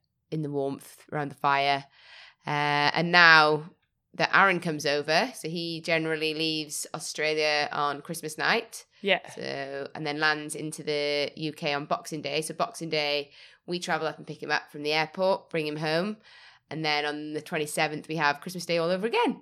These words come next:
Speaker 2: So good.
Speaker 1: So that Aaron can have a British Christmas. So,
Speaker 2: So good. I
Speaker 1: yeah.
Speaker 2: love that.
Speaker 1: Yeah, it's brilliant. So Christmas dinner around two.
Speaker 2: Yeah, and you've got a day in between so you
Speaker 1: To,
Speaker 2: can
Speaker 1: to
Speaker 2: recover.
Speaker 1: recover,
Speaker 2: Yeah.
Speaker 1: exactly. 'Cause
Speaker 2: Yeah.
Speaker 1: we have Christmas breakfast as well, which is, like, ham,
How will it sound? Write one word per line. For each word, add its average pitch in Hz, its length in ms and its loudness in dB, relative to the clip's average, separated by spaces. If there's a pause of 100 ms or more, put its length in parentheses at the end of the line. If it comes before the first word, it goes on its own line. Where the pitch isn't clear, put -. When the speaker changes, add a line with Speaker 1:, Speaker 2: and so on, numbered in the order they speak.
(100)
Speaker 2:
So - 420 4
good. 180 380 2
Speaker 1:
So 156 100 -2
that 208 160 6
Aaron 220 220 6
can 233 80 0
have 233 100 4
a 240 60 -4
British 349 220 -2
Christmas. 180 440 -4
So, 170 240 4
Speaker 2:
So 247 180 12
good. 190 320 4
I 247 40 2
Speaker 1:
yeah. 240 200 8
Speaker 2:
love 185 200 8
that. 170 340 8
Speaker 1:
Yeah, 190 240 4
it's 165 140 -8
brilliant. 190 380 2
So 175 100 -4
Christmas 185 280 -6
dinner 170 220 0
around 160 240 0
two. 247 720 2 (320)
Speaker 2:
Yeah, 247 160 10
and 226 100 6
you've 233 100 10
got 226 80 10
a - 40 -
day 202 240 10
in 208 80 0
between 202 580 2
so 208 160 2
you 190 120 4
Speaker 1:
To, 254 80 6
Speaker 2:
can 190 100 2
Speaker 1:
to 185 100 2
Speaker 2:
recover. 202 280 6
Speaker 1:
recover, 202 420 8
Speaker 2:
Yeah. 180 140 10
Speaker 1:
exactly. 185 600 0 (160)
'Cause 190 80 4
Speaker 2:
Yeah. 185 40 10
Speaker 1:
we 180 40 8
have 311 140 8
Christmas 277 240 -2
breakfast - 640 2
as 165 100 -12
well, 160 400 6
which - 180 -6
is, 170 200 -6
like, 160 180 4
ham, 160 640 -2